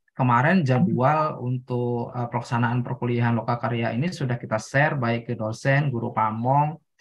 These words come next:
eh, ke mahasiswa juga. Nah, eh,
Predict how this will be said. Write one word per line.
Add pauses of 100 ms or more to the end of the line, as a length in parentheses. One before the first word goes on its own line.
(380)
eh,
ke
mahasiswa
juga. (320)
Nah,
eh,